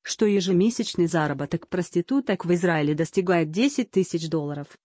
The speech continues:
В напряженные дни женщины могут обслуживать до десяти-пятнадцати человек. Это означает, что почти столько же она приносит прибыль хозяину заведения. Основной вид услуг: оральный или анальный секс. То есть,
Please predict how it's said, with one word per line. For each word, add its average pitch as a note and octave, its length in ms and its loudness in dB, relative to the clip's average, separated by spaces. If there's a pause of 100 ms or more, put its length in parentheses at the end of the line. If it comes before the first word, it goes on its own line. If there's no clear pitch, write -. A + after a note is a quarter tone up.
В F3 100 2
напряженные E3+ 720 2
дни E3+ 240 4
женщины F3+ 540 2
могут B3+ 320 2
обслуживать F3+ 560 0
до E3 140 0
десяти-пятнадцати F3 1040 -2
человек. D#3+ 640 -2 (340)
Это F#3+ 280 2
означает, D#3+ 680 0 (220)
что - 220 -4
почти G3 400 0
столько C4+ 400 0
же D#3 140 0
она D#3 200 2
приносит F#3+ 520 0
прибыль A#3+ 360 2
хозяину F3+ 640 0
заведения. D3+ 760 0 (380)
Основной F3+ 520 2
вид F3 240 0
услуг: D3 460 -6 (180)
оральный D#3+ 420 0
или G3 220 0
анальный F3+ 520 4
секс. - 500 -4 (360)
То G#3+ 120 6
есть, G#3+ 280 2